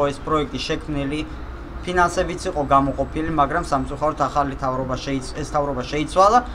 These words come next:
მაგრამ პროექტი შეჩერდა, რის საფუძველს და რის გამო წარმოდგენა არ გაგვაჩნია ჩვენ მოსახლეობას.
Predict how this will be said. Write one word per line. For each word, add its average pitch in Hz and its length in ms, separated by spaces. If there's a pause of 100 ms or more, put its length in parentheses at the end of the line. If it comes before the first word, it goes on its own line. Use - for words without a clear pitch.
(120)
მაგრამ 180 320 (480)
პროექტი 190 400
შეჩერდა, 180 440 (120)
რის 196 160
საფუძველს 170 480
და 143 160
რის 160 160
გამო 190 320
წარმოდგენა 196 480
არ 214 160
გაგვაჩნია 185 480
ჩვენ 226 220
მოსახლეობას. 185 640